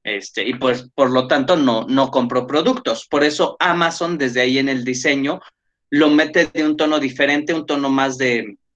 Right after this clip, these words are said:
"no lo hagas". Y los botones de acción, pues, son, eh, en colores de "ven y pícale aquí", ¿no? Que, que, que sin duda se, se distinguen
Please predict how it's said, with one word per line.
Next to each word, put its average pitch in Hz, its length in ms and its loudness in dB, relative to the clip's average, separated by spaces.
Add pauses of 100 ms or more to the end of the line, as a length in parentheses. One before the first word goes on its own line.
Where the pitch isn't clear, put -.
(640)
"no 147 260 2
lo 143 220 4
hagas". - 640 -2 (1300)
Y 190 320 6
los 147 220 0
botones 139 460 -2
de 156 80 0
acción, 170 440 -4
pues, 131 140 -6
son, 120 480 -8
eh, 117 360 -2
en 120 200 -4
colores 139 600 2
de 101 460 -2
"ven 143 320 2
y 127 140 0
pícale 131 420 -2
aquí", 101 300 -8
¿no? 104 300 -10
Que, - 220 -4
que, 120 440 2
que 120 500 4
sin 127 320 2
duda 160 360 2
se, 117 340 0
se 110 640 -2
distinguen 131 760 -2